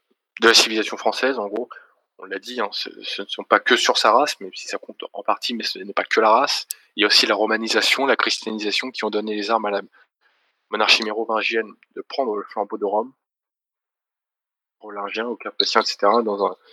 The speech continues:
une espèce de passage de témoin qui est l'histoire de France. Et donc une phrase aussi qui renvoie à la phrase du général de Gaulle, donc, que je connais plus par cœur, mais, euh,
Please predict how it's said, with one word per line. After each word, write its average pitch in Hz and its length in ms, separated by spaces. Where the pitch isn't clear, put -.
une 101 80
espèce 110 200
de 107 80
passage 117 380
de 113 100
témoin 110 360
qui - 200
est 104 40
l'histoire 104 340
de 95 80
France. - 340
Et 107 80
donc 117 220
une 110 80
phrase 123 240
aussi 123 240
qui 117 180
renvoie 104 480
à 107 60
la 101 120
phrase 107 200
du 98 80
général 104 400
de 104 80
Gaulle, 120 200
donc, 104 200
que 104 100
je - 60
connais 104 240
plus - 160
par - 180
cœur, 113 300
mais, 101 200
euh, 90 100